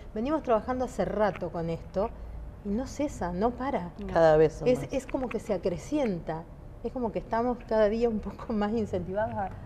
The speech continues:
Speaker 1: a, a eso.
Speaker 2: Sí.
Speaker 1: Entonces digo, si esto hace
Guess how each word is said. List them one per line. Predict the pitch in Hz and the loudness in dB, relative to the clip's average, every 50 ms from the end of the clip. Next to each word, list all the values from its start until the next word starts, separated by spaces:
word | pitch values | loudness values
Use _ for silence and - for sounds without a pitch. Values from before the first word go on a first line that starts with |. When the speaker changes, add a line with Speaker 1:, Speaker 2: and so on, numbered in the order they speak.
| - - | -10 -8
Speaker 1:
a, | 180 180 - - - 170 | -8 -8 -8 -8 -6 -2
a | 180 | 0
eso. | 214 262 247 - - 180 165 165 - | 2 0 0 -2 -4 -4 -4 -6 -8
Speaker 2:
Sí. | - - 202 196 180 - - | -12 -10 -10 -10 -10 -8 -6
Speaker 1:
Entonces | - 202 190 180 220 233 247 240 277 254 | -4 -2 0 2 2 2 2 2 0 0
digo, | 214 240 233 214 196 190 170 - - - - - | 0 0 0 2 2 2 2 0 -4 -10 -12 -12
si | - - - - 196 185 190 185 180 180 180 180 175 - - - | -12 -10 -6 -4 -2 -2 0 0 0 0 -2 -2 -4 -6 -4 -2
esto | 254 269 262 - 302 285 | -2 0 0 4 4 6
hace | 262 240 226 - - - 185 170 165 | 6 6 4 2 -2 -4 -2 -2 -2